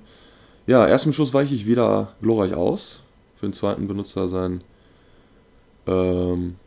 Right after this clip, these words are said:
Fokus, um Targlock zu bekommen. Und das gibt er direkt aus. Da falle ich dann ein Schild.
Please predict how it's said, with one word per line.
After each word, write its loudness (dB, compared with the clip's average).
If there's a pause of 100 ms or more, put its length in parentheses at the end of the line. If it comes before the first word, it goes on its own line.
(520)
Fokus, -2
um -2
Targlock -2
zu -8
bekommen. -2
Und -2
das -8
gibt -6
er 0
direkt -2
aus. -4 (1200)
Da -2
falle 0
ich -4
dann -2
ein -6
Schild. -2